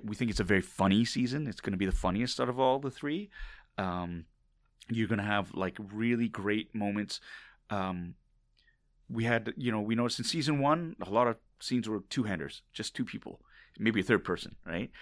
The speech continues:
Season two is a little bit more of that, maybe a fourth person comes in. Season three was all about ensemble work, like, group, lots of things happening, uh, and the confidence is there, and it is about flexing all of our muscles as a cast and,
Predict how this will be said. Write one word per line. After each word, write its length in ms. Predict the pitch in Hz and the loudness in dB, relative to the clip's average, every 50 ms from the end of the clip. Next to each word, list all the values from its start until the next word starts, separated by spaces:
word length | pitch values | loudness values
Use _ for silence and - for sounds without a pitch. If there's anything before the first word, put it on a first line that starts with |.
| - - | -20 -14
Season 320 | - - - 165 147 160 135 | -8 -6 -2 0 0 0 0
two 140 | - 165 | 2 2
is 80 | 156 123 | 2 2
a 60 | 127 | 2
little 220 | 123 127 135 139 131 | 4 4 4 4 4
bit 140 | 139 143 | 2 2
more 160 | 143 127 127 131 | 2 2 0 2
of 60 | 131 | 2
that, 120 | 135 135 | 0 0
maybe 180 | 131 127 117 123 | -2 -2 -2 -4
a 40 | - | -2
fourth 260 | - 139 135 127 - | 0 0 0 0 0
person 280 | - 131 - - 135 | -2 -4 -2 -4 -6
comes 200 | 120 123 123 120 | -4 -4 -4 -4
in. 120 | 123 135 131 - - - - | -6 -6 -8 -10 -14 -16 -12
Season 380 | - - 220 240 208 202 147 | -2 2 2 4 4 4 2
three 260 | 120 - 131 151 135 139 | 2 4 4 6 6 6
was 140 | 123 104 - | 6 4 6
all 300 | - 123 123 120 123 117 | 10 12 12 12 10 8
about 420 | 104 92 104 98 92 90 92 92 - - _ _ - | 6 4 4 4 4 4 2 -2 -6 -12 _ _ 0
ensemble 600 | 101 101 95 - - 113 98 98 95 95 90 78 | 0 0 0 2 2 2 2 2 2 -2 -2 -4
work, 240 | 76 76 - - - - - | -6 -10 -12 -16 -16 -10 -8
like, 160 | 90 - - _ - | -8 -8 -8 _ -14
group, 300 | - 101 92 92 101 98 - _ _ - | -10 -8 -6 -6 -8 -8 -12 _ _ -6
lots 400 | 113 107 107 107 107 113 - - | -2 2 4 4 4 4 2 0
of 80 | 131 - | -4 -4
things 220 | - 110 101 - | -4 -4 -4 -4
happening, 520 | - 90 90 85 80 - - 87 82 80 78 - - - - - - - - _ _ _ - | -2 -2 -2 -2 -2 -6 -10 -10 -10 -10 -12 -16 -20 -20 -20 -20 -20 -20 -20 _ _ _ -4
uh, 280 | 90 87 85 85 82 - - | -2 0 0 0 -2 -2 0
and 120 | 104 107 107 | -2 -2 -2
the 60 | 110 | -2
confidence 580 | - - 139 147 151 131 147 139 139 131 - 131 | -2 0 0 0 0 0 -2 -2 -2 -2 -2 -4
is 120 | 120 101 | -4 -2
there, 360 | 117 135 135 101 76 - - _ _ - | -2 -2 -2 -2 -4 -8 -14 _ _ -10
and 140 | 107 92 92 | -8 -6 -4
it 120 | 101 107 | -2 0
is 160 | 120 123 110 | 0 0 0
about 420 | 117 98 104 98 95 95 101 - - | -2 0 0 2 2 0 -2 -4 -8
flexing 680 | - - - 87 98 - - - 110 110 104 104 101 92 - | -12 -6 -4 -4 -4 -2 -4 -6 -6 -6 -6 -6 -8 -10 -8
all 160 | - 90 98 95 | -6 -4 -2 -2
of 80 | 90 | -2
our 80 | 95 90 | -2 -2
muscles 360 | 90 90 90 - 92 87 82 | -2 -4 -6 -8 -8 -8 -8
as 140 | 78 78 78 | -8 -8 -8
a 40 | 80 | -10
cast 540 | - - 87 85 87 98 120 127 - - - | -12 -10 -10 -8 -8 -8 -10 -12 -12 -12 -10
and, 360 | - 104 92 90 90 92 92 | -8 -8 -8 -8 -8 -10 -12